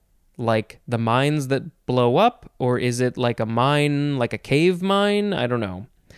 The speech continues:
Uh, it is the eighth and last day of Passover. Ah, so that's eight days too. Uh, daylight savings time ends in New Zealand. Um, I think we already passed that in America, but I don't remember reading it.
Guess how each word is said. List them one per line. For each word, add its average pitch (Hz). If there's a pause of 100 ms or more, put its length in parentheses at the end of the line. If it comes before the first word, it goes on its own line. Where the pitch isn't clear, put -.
(460)
Uh, 117
it 139
is 170
the -
eighth 202
and 160
last 151
day 143
of 131
Passover. 127
Ah, 185
so 127
that's 156
eight 131
days 127
too. 120 (680)
Uh, 127
daylight 175
savings 185
time 165
ends 165
in 143
New 135
Zealand. 151 (600)
Um, 123
I 123
think 269
we 139
already 151
passed 143
that 120
in 117
America, 117
but 104
I 151
don't 214
remember 160
reading 117
it. 107